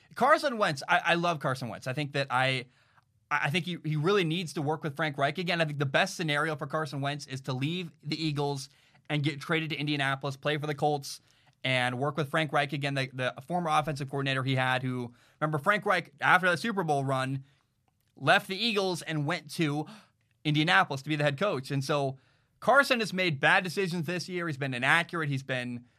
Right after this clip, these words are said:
uh, forcing throws. I think he feels the pressure of having a bad team around him. And by making bad decisions, trying to play hero ball, he's been adding to the problems of the team around him. So I think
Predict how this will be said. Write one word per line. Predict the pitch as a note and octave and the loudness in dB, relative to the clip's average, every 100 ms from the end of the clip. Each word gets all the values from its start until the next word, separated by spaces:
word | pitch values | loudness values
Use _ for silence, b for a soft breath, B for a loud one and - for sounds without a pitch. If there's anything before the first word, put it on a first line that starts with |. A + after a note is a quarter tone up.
| b | b
uh, | - A#2+ | -4 -4
forcing | A2+ D#3+ F#3 D#3+ E3 | -4 -2 -2 -2 -4
throws. | C#3 D3 D3 C#3+ C#3 | -2 0 2 0 -4
I | C#3+ | -4
think | D3+ | -4
he | E3+ | -6
feels | D#3 E3 | -4 -4
the | C#3 | -4
pressure | C3+ D3+ C#3 D#3+ | 0 0 0 -4
of | C3+ | -4
having | C3+ C#3+ | -2 -2
a | |
bad | C3 C3+ C#3+ | 2 2 2
team | C3+ D3+ | 0 -4
around | B2+ B2+ C3+ C#3+ | -2 -2 -2 -2
him. | D#3 D#3 D3 b b b b _ _ _ - | -4 -4 -8 b b b b _ _ _ -2
And | E3 | 2
by | E3 | 2
making | D#3+ F3+ A3+ A3+ F3 | 2 0 0 0 2
bad | F3+ F#3 | 4 4
decisions, | F3 F#3+ F3 E3+ | 0 -2 -2 -4
trying | - E3 | -2 -2
to | E3+ | -2
play | D#3+ | -2
hero | C#3 G#3 D#3 | 0 0 0
ball, | C#3 C#3+ | 0 -2
he's | C#3 | -2
been | D3+ D3 | -4 0
adding | D3 E3 F3+ D#3+ | 4 4 4 -2
to | E3 D3+ C#3+ C#3 C3+ b b b b | -2 -2 -2 -6 -8 b b b b
the | D3 | -2
problems | D3 - D#3 D#3+ D#3+ D3 C3+ | 0 0 0 2 0 -2 -2
of | C#3 | -2
the | C3+ | -2
team | C3+ D#3+ C#3+ | -2 -2 0
around | C3+ E3 G3+ | 2 2 2
him. | C3 G2 - _ _ _ _ _ _ _ _ _ | -2 -6 -12 _ _ _ _ _ _ _ _ _
So | - D3+ | 0 2
I | D#3 | 2
think | F#3 | 0